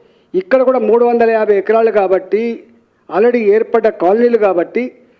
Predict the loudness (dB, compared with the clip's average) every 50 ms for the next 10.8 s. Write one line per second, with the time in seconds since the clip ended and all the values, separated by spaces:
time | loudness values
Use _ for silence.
0 | _ _ _ _ 2 2 4 4 4 2 2 2 2 2 2 2 2 0 -2 0
1 | 0 -2 0 2 2 2 4 2 2 2 2 2 2 2 2 2 2 2 0 0
2 | -2 -2 -2 -4 -4 -4 -8 -14 -20 _ _ _ _ _ 0 0 2 0 0 0
3 | 0 0 0 2 0 0 2 2 0 2 0 0 0 0 0 0 0 0 2 2
4 | 2 2 0 0 0 0 0 0 0 2 2 0 0 0 -2 0 0 -2 -2 -4
5 | -4 -4 -2 0 0 2 0 0 0 -2 -2 -2 -4 -4 -8 -18 _ _ _ _
6 | _ _ _ _ _ _ _ _ _ _ -12 -12 -6 -2 -2 0 0 0 -2 -4
7 | -4 -4 -4 -6 -6 -4 -2 -2 0 0 0 -2 -6 -8 -12 -12 -10 -12 -14 -14
8 | -14 -14 -16 -20 -20 -20 _ _ _ _ _ _ _ _ _ _ _ _ _ _
9 | _ _ _ _ _ _ _ _ _ _ _ _ _ _ _ _ _ _ _ _
10 | _ _ _ _ _ _ _ _ _ _ -4 0 0 2 0